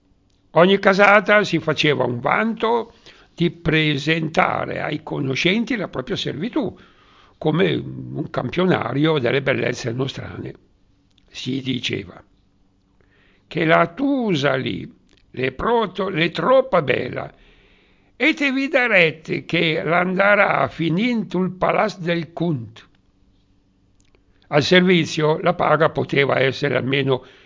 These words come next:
il doppio di quella della filanda. Il lavoro non era massacrante ed era pulito, il vitto buono e abbondante. La servetta poi riceveva spesso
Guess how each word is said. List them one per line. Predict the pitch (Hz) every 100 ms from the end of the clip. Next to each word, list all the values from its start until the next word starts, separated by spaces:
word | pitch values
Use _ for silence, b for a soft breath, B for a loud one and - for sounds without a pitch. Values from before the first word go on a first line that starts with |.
| B
il | 123 123
doppio | 175 196 175 135
di | 123
quella | 117 120
della | 110 117
filanda. | - 113 98 92 120 - _ b b b b b b
Il | - 196
lavoro | 170 165 147
non | 139 135 135
era | 131 120
massacrante | 113 117 - 131 165 220 254 240 220
ed | 151
era | 135
pulito, | 127 131 127 104 - - - _
il | - 233
vitto | 208 180 254
buono | 339 202 135 160 - _
e | 269
abbondante. | 208 143 117 110 104 - - - _ _ _ _ _ _ _ _ _ _ B B
La | 143
servetta | - 185 151 170 170 -
poi | 151
riceveva | 151 - 143 139 139 139
spesso | - 135 135 123 139 143 -